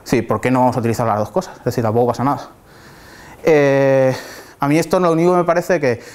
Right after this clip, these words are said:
te da una interfaz súper fácil, súper sencilla al principio y demás, pero en el momento que empiezas a rascar te empiezan a dar,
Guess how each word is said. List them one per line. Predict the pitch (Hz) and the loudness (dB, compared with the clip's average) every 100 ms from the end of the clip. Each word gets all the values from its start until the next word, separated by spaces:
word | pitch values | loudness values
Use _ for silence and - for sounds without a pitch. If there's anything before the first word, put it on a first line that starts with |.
| - | -4
te | 131 | 0
da | |
una | 135 | 2
interfaz | 160 170 165 165 | 2 0 0 -2
súper | - 151 135 | -2 -2 0
fácil, | 190 190 170 | -2 0 -4
súper | 151 139 127 | -4 -6 -4
sencilla | 117 156 156 | -2 0 2
al | 156 | 2
principio | 156 143 170 160 | 0 0 0 2
y | |
demás, | 156 165 175 | 2 0 0
pero | 143 | 0
en | 123 | 0
el | |
momento | 117 127 | 0 0
que | 151 | 0
empiezas | 151 160 151 | 0 -2 -2
a | |
rascar | 143 135 156 | -2 -2 -2
te | 151 | -2
empiezan | 131 143 143 | -2 -2 0
a | |
dar, | 131 123 117 | 2 2 0